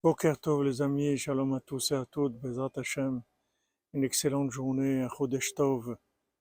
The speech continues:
un mois d'Iyar plein de refuot, plein de délivrance, plein de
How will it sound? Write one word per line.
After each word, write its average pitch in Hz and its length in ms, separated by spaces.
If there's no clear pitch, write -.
un 147 60
mois 135 220
d'Iyar 135 460
plein 139 180
de 131 100
refuot, 127 500
plein 139 120
de 135 160
délivrance, 127 920
plein 135 160
de 127 540